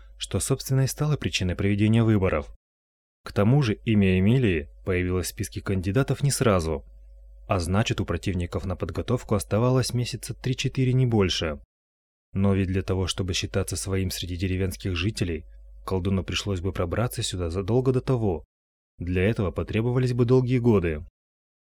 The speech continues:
"Значит, колдун пришлый, и найти его несложно",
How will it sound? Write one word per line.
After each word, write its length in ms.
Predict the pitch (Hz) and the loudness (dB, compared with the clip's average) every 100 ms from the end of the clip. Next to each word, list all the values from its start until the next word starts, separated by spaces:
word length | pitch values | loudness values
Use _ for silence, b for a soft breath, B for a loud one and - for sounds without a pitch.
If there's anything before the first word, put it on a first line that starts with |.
| - | -10
"Значит, 440 | 80 98 117 - | 0 2 2 2
колдун 320 | - 123 131 | 2 4 4
пришлый, 600 | - 135 107 104 85 76 - | 4 4 4 2 -2 -4 -12
и 100 | - | -6
найти 280 | 85 104 - | 0 0 2
его 160 | 143 139 | 2 4
несложно", 680 | 143 - 127 98 85 76 | 2 4 4 4 2 -4